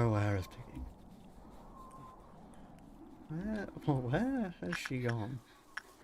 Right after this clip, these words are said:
I, I honestly cannot tell where she is. I might have to move my microphone close to my face so I can actually keep up this accent, uh,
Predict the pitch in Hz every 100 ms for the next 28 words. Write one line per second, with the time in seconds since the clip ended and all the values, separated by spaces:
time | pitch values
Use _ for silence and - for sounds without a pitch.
0 | - 143 143 160 175 202 220 190 165 -
1 | 143 143 - 123 113 107 - 107 104 98
2 | - - - - - - - - - -
3 | 147 190 254 202 165 143 135 117 120 123
4 | 117 104 110 - 110 98 110 - 104 101
5 | 117 - 110 120 113 107 107 113 117 -
6 | 107 110 - 104